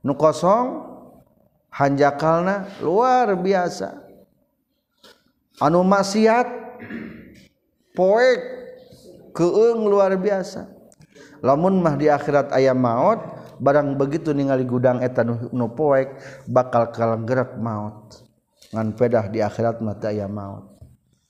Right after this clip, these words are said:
Alhamdulillah urang mah nya dua puluh opat jam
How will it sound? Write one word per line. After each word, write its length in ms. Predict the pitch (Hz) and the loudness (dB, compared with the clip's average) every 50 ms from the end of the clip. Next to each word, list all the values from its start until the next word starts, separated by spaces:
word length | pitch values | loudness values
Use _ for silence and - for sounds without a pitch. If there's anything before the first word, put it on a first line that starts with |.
| _ _ _ _ _ _ _ _ | _ _ _ _ _ _ _ _
Alhamdulillah 800 | - 98 101 92 110 107 110 110 107 120 120 120 117 117 113 110 | -10 -8 -8 -6 -6 -4 -4 -4 -2 -2 -2 0 0 -2 -2 -2
urang 320 | 107 107 113 113 113 113 | -4 -4 -6 -6 -6 -6
mah 120 | 117 123 127 | -6 -6 -6
nya 140 | 127 120 107 104 | -6 -6 -8 -8
dua 320 | 110 117 117 117 113 113 | -6 -4 -2 -2 -2 -4
puluh 240 | 117 - 110 110 110 | -4 -6 -6 -6 -6
opat 480 | 113 117 113 - 120 113 104 98 101 | -8 -10 -8 -6 -6 -6 -6 -8 -12
jam 480 | 98 110 135 135 139 139 135 123 113 - | -6 0 0 0 0 0 -4 -8 -10 -12